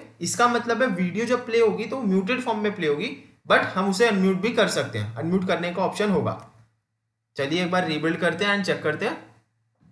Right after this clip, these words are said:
हमें बार बार rebuild इसलिए करना पड़ रहा है क्योंकि ये जो properties हैं, जो हम props इसमें बार बार pass कर रहे हैं, वो props इसकी functionality को effect कर रहे हैं। इस वजह से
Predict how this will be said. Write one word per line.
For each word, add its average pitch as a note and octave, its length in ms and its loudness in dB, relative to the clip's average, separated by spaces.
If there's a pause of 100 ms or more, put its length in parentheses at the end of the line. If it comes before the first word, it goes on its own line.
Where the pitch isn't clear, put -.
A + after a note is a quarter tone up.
(1120)
हमें F#3+ 180 2
बार F#3+ 160 4
बार G#3+ 200 4
rebuild G#3 320 0
इसलिए E3 300 0
करना G3+ 300 0
पड़ G3 140 -2
रहा F#3+ 100 -2
है A3+ 60 2
क्योंकि G#3+ 300 -4
ये F#3 180 0
जो G3+ 160 2
properties E3+ 580 -2
हैं, F#3 120 0
जो F#3+ 120 0
हम G3 140 0
props E3 320 -2
इसमें F#3+ 260 -4
बार D#3 180 0
बार F#3 220 0
pass - 300 0
कर F3 120 0
रहे F3 220 0
हैं, A2+ 260 -4 (260)
वो F3 300 6
props F#3 440 0
इसकी F3+ 260 -4
functionality F3+ 720 -2
को G#3 140 2
effect F#3 280 -4
कर C3+ 120 0
रहे A2 140 -2
हैं। G#2 140 -10
इस G#3+ 180 -4
वजह G3+ 220 2
से A#3+ 220 0